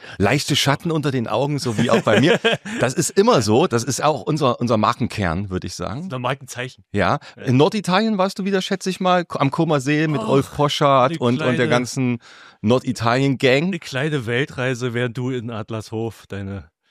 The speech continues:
Speaker 1: Ja.
Speaker 2: Sommerpause verbracht hast.
Speaker 1: Aber war auch schön.
Speaker 2: War schön.
Speaker 1: War wirklich, war wirklich schön.
Speaker 2: Mhm.
Speaker 1: Und jetzt sind wir frisch wieder am Start.
Speaker 2: Zur zweiten Staffel.
Speaker 1: Zur zweiten Staffel, ähm, die natürlich noch besser wird als die erste.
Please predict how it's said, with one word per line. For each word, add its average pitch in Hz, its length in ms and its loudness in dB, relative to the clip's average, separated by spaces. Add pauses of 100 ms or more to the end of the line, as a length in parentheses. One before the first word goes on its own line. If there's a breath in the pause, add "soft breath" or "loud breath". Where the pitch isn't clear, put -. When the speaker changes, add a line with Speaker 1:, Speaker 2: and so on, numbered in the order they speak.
Speaker 1:
Ja. 80 400 4
Speaker 2:
Sommerpause 107 640 -4
verbracht 98 480 -14
hast. 98 240 -10
Speaker 1:
Aber 139 140 2
war 170 120 2
auch 180 140 -4
schön. 120 480 -2
Speaker 2:
War 151 80 -10
schön. 185 320 -16
Speaker 1:
War 123 160 0
wirklich, 120 320 -6
war 110 140 4
wirklich 113 280 -2
schön. 190 360 0 (300 loud breath)
Speaker 2:
Mhm. 139 100 0
Speaker 1:
Und 127 280 4
jetzt 135 140 2
sind 131 180 0
wir 127 200 2 (320)
frisch - 480 0
wieder 165 320 0
am 117 140 0
Start. - 580 -4 (100)
Speaker 2:
Zur - 140 -10
zweiten 147 240 -8
Staffel. - 400 -12
Speaker 1:
Zur 104 140 -2
zweiten 143 260 0
Staffel, 247 640 -2 (240 soft breath)
ähm, 123 640 6 (460 soft breath)
die 123 80 2
natürlich 139 360 4
noch 180 220 2 (160)
besser 120 340 0
wird 127 160 0
als 101 220 -4
die 110 160 -4
erste. 165 720 0